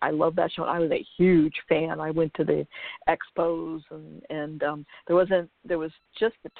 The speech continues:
tiny beginnings of an online community at that point, um, 'cause the X, uh, X-Files was in the nineties, and there just wasn't, you know, it was like tiny message boards. It was nothing like,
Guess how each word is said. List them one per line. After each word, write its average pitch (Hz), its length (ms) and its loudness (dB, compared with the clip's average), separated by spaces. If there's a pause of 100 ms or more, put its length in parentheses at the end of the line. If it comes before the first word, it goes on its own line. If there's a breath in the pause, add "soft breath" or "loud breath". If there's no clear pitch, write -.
tiny 208 380 -6
beginnings 156 580 -2
of 160 140 -6
an 160 140 -10
online 156 560 -4 (100)
community 160 680 -8 (160)
at 151 140 -4
that 135 220 4 (100)
point, 165 320 -4 (560 loud breath)
um, 151 400 2
'cause 139 180 -2 (140)
the 139 100 0
X, 139 140 0 (240)
uh, 131 160 -4
X-Files 147 420 2
was 156 160 2
in 143 140 -10
the - 100 -10
nineties, 151 540 -4 (100)
and - 160 -10 (540)
there 160 100 6
just 139 220 -6
wasn't, 139 360 2 (920)
you 170 80 -2
know, 131 220 -4 (280)
it 160 80 2
was 147 120 -2
like 143 160 4 (120)
tiny 175 280 -2
message 175 420 0
boards. 156 340 -2
It 160 80 -4
was 160 120 -6
nothing 165 300 -2
like, 165 200 -8